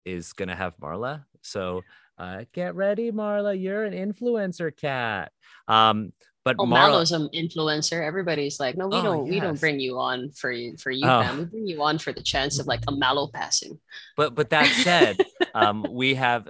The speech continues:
Speaker 1: so many people to thank. We have our Guardians of the <laughs> Realm, uh, Brooke Bright, uh, Jeremy Pixel Grotto, Marla, be,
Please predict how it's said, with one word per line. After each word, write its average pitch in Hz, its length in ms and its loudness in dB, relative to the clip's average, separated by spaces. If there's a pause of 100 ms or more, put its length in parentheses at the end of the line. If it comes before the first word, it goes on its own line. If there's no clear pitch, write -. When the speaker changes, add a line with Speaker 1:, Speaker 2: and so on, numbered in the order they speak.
Speaker 1:
so - 380 -4
many 120 220 -4
people 110 280 -10
to 98 120 -10
thank. 101 400 -8
We 104 180 -12
have 101 380 -2
our 101 260 -4 (300)
Guardians 135 460 0
of 120 100 -10
the 120 140 -2
<laughs> 107 200 -6
Realm, 120 460 0 (300)
uh, 107 200 0 (120)
Brooke 147 280 2
Bright, 127 460 4 (320)
uh, 123 220 4
Jeremy 156 500 2
Pixel 156 380 -4
Grotto, 135 360 -2
Marla, 160 420 -6
be, 131 160 -12